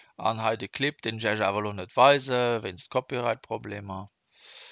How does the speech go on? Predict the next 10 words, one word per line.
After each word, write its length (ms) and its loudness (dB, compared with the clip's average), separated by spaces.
Ancestors 640 8
from 180 -4
Luxembourg, 640 2
you 180 -8
may 260 2
qualify 640 0
for 220 -8
Luxembourg 600 -8
dual 280 -14
citizenship. 720 -14